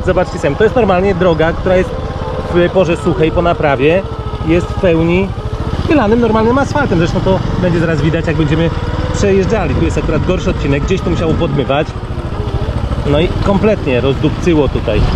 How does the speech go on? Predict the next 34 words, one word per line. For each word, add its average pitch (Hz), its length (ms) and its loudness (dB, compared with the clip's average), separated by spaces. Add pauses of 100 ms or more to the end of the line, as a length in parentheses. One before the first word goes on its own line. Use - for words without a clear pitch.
(320)
ale 180 500 2 (960)
takich 170 340 2
miejsc 160 260 4
jest 170 140 2
znacznie 170 340 2
więcej. 170 360 2
Na 160 140 2
przykład 156 480 0 (760)
cała 262 260 2
droga 185 300 2
pomiędzy 202 600 4 (320)
Kampot 208 460 2 (100)
a 156 140 0
Sihanoukville 180 760 2 (380)
jest 180 160 2 (100)
kompletnie 269 500 2
rozjeżdżona, 160 560 2
rozwalona 160 580 2 (480)
i 180 80 4
jest 170 180 2
ją 208 100 4
trudno 214 380 4
pokonać 208 400 2
nawet 202 340 2
crossowym 202 400 2
motorem. 180 500 2
Samochody 160 420 2
w 180 80 4
ogóle 185 240 4
nie 147 60 2
mają 139 200 2
szans 131 220 0
jej 131 100 0
pokonać. 113 320 0